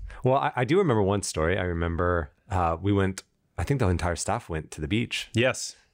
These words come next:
Speaker 1: And, um, I think Austin had never
Speaker 2: Been to the Pacific
Speaker 1: been to
Speaker 2: Ocean.
Speaker 1: the Pacific Ocean. So he went swimming, and little did he know that it's colder than the Atlantic Ocean.
Speaker 2: Yeah,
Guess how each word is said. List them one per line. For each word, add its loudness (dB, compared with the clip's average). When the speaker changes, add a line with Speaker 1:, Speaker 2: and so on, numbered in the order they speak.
Speaker 1:
And, -2
um, -2
I -8
think -4
Austin -2
had -2
never -2
Speaker 2:
Been 0
to -2
the 0
Pacific -2
Speaker 1:
been 2
to 4
Speaker 2:
Ocean. 0
Speaker 1:
the -4
Pacific -4
Ocean. -2
So 0
he 0
went 0
swimming, 0
and 0
little 0
did -2
he -4
know -2
that -2
it's -4
colder -2
than 0
the 2
Atlantic -2
Ocean. -6
Speaker 2:
Yeah, 2